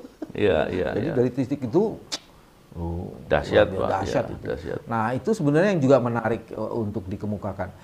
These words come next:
Speaker 2: Tapi saya juga yang kedua, saya mau ngomong soal Mas Novel gini. Kalau betul tindakan ini bukan tindakan pertama,
Speaker 1: Hmm.
Speaker 2: dan itu masih berlanjut atau sudah cukup banyak korban,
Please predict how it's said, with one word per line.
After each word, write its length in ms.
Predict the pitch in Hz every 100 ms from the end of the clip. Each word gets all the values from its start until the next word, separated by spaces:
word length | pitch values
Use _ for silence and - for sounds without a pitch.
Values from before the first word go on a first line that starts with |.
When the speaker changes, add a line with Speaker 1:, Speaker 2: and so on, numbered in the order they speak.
| -
Speaker 2:
Tapi 240 | - 185 269
saya 240 | 247 247
juga 240 | 202 170 220
yang 160 | 202
kedua, 240 | 170 151 208
saya 160 | 196
mau 160 | 185 180
ngomong 240 | 156 151
soal 160 | 147 143
Mas 80 | 139
Novel 240 | 147 160
gini. 200 | 123 104 - - - - - - _ - - - - - - - -
Kalau 320 | 165 233 -
betul 800 | 147 156 - - 156 127 120 - -
tindakan 560 | 139 127 123 120 120
ini 160 | 117 120
bukan 320 | 110 104 110
tindakan 400 | 104 110 104 107
pertama, 560 | 95 - 165 160 87 90 101
Speaker 1:
Hmm. 240 | 113 107 78 73 - - - - - -
Speaker 2:
dan 160 | 104 113
itu 160 | 110
masih 320 | 113 110 110
berlanjut 400 | 95 104 117 117
atau 240 | - 110 113
sudah 240 | - 113
cukup 320 | 98 113 104
banyak 160 | 101 104
korban, 400 | 151 147 101